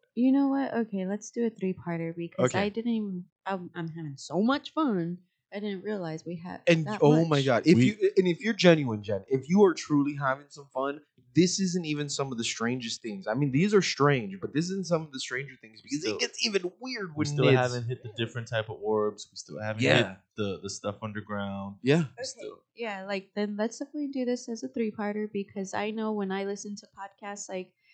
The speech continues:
Speaker 1: my attention span's about an hour and a
Speaker 2: Correct.
Speaker 1: half.
Speaker 2: And tha-, and that's why I wanted to see if maybe you wanted to do this because we're just about to round this off,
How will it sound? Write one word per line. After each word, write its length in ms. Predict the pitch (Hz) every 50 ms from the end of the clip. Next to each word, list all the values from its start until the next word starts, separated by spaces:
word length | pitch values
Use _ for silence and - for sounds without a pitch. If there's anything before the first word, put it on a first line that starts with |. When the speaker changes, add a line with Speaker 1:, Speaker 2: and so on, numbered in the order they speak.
| _ _ _ _ -
Speaker 1:
my 380 | 196 202 196 202 208 208 202 - -
attention 520 | 202 - - 208 190 180 - - 180 180
span's 400 | 180 - 165 151 151 156 160 151
about 260 | 156 - 160 156 160
an 140 | 160 156 156
hour 60 | 143
and 180 | 139 - - -
a 20 |
Speaker 2:
Correct. 380 | - 139 120 107 95 95 - -
Speaker 1:
half. 80 | - -
Speaker 2:
And 180 | 143 143 143 135
tha-, 160 | 135 - -
and 100 | 139 135
that's 180 | 131 127 123 -
why 300 | 131 127 123 120 117 113
I 60 | 113
wanted 360 | 113 113 113 107 107 110 104 107
to 60 | 101
see 220 | - - 113 107
if 60 | 104 - _
maybe 260 | 107 104 104 98 101
you 160 | 101 101 104
wanted 380 | 98 101 98 95 95 95 92 -
to 80 | - -
do 160 | - 107 98 90
this 140 | 87 85
because 300 | - 117 110 117 110 107
we're 180 | 113 131 165 208
just 220 | 196 226 220 -
about 240 | 226 175 185 170 170
to 100 | - 135
round 300 | 123 123 127 131 127 113
this 160 | 107 - -
off, 220 | 110 95 85 82